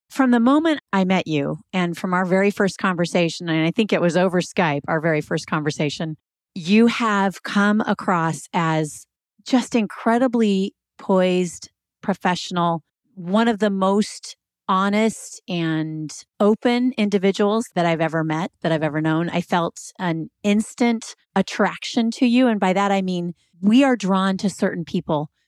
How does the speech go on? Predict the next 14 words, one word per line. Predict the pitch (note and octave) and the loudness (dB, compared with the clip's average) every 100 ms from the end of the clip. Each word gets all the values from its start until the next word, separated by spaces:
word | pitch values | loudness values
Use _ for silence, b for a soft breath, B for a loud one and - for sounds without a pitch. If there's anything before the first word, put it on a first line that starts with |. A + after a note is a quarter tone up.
| _ - | _ -4
We | F#3 G3 G3 F#3+ F#3 F#3 - | 2 2 2 2 0 -2 -4
decide | - F#3 - G#3 G3+ G3+ G3 - | -2 -2 0 0 2 2 2 0
that | F#3 | -2
they | F3+ F3 | 0 0
are | F3 | 0
going | D#3 F3 E3+ | 0 0 0
to | F#3+ | -6
be | D3+ F#3 E3+ E3 E3 F3 _ _ | -6 -2 0 0 -2 -6 _ _
in | G3+ G3 G3 | -2 0 0
our | F3+ E3+ | 0 0
lives, | D3+ D3+ D3 D3+ - - | 0 -2 -2 -6 -12 -12
in | - F#3+ | -4 0
our | F#3 F#3+ | 2 2
work, | D#3 D#3 D#3+ - | 2 0 0 -8